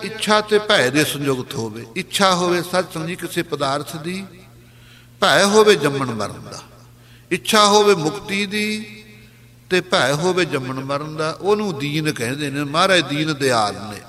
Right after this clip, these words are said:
ਆਪਾਂ ਦੀਨ ਹਾਂ। ਆਹ ਗਰੀਬ ਨਾ ਸਮਝ ਲਿਓ, ਮੰਗ ਤੈਨੂੰ ਮਾੜਾ ਜਿਹਾ ਛੇੜ ਕੇ ਦੇਖ ਲਓ, ਦੋ ਚਾਰ ਗਾਲਾਂ ਆਪਾਂ ਨੂੰ ਸੁਣਾਊਗਾ ਫਟਾਫਟ। ਹੰਕਾਰ ਹੁੰਦਾ ਉਹਨਾਂ ਦੇ ਅੰਦਰ। ਸਭ ਤੋਂ ਵੱਡਾ ਸਤ ਸੰਗ ਜੀ, ਜੇ ਦੀਨ ਗਰੀਬ ਹੈ ਤਾਂ ਨਿਮਰਤਾ ਧਾਰੀ ਗੁਰੂ ਕਾ ਸਿੱਖ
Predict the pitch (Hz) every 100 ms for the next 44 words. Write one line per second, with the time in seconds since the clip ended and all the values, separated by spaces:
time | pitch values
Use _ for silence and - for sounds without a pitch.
0 | - 170 - 185 135 131 120 107 123 -
1 | - - - - - - - - - -
2 | - - 208 233 202 190 196 175 180 220
3 | 214 220 220 208 202 185 165 180 190 196
4 | 185 185 190 202 202 185 165 165 175 180
5 | 170 170 175 160 - 180 170 180 165 170
6 | 175 160 165 160 139 135 113 117 123 120
7 | 120 110 104 101 - - - - - -
8 | - 139 135 139 170 170 170 170 165 165
9 | 151 127 110 101 95 - - - - -
10 | - - - - - - 190 208 226 208
11 | 190 185 180 - 190 185 175 202 196 135
12 | 151 175 170 147 160 165 170 170 180 170
13 | 143 160 165 170 156 160 127 147 143 156
14 | 151 139 - 143